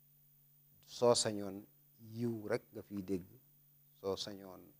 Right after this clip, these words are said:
lu baax rek nga fiy dégg, kenn du fi dégg lu yelloowut ak dëkk bi, kenn du fi dégg lu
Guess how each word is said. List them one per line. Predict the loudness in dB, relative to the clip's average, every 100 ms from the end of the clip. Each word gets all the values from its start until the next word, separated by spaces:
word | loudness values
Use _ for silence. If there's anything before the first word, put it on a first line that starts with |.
| -20 -20
lu | -12
baax | 2 2 2
rek | -6 -12 -16
nga | -20
fiy | -16
dégg, | -12 -12 -12 -20 -20 -20 -20 -20 -12
kenn | -6 -6 -6
du |
fi | -10 -8
dégg | -6 -6
lu | -8 -6
yelloowut | -2 -2 -4 -8 -10 -14
ak | -18 -20
dëkk | -20 -20 -20
bi, | -20 -20 -20
kenn | -20
du | -18
fi | -14
dégg | -12 -12
lu | -16